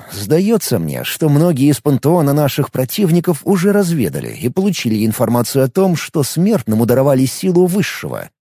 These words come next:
Все-таки я слишком часто демонстрировал ее во время сражений, так что утечка информации в любом случае должна была случиться.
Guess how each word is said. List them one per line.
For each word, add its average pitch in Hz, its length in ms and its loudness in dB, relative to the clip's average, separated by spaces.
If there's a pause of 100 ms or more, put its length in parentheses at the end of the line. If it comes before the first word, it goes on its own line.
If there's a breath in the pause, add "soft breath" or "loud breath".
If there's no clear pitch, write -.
(180)
Все-таки 147 580 -2
я 139 140 4
слишком 156 440 0
часто 151 440 -2
демонстрировал 117 680 0
ее 127 280 2
во 120 100 0
время 127 260 2
сражений, 120 720 -4 (240)
так - 260 -6
что - 300 -4
утечка 151 520 0
информации 165 720 0
в 156 80 0
любом 117 340 0
случае 170 520 -2
должна 160 420 2
была 120 220 0
случиться. - 680 -6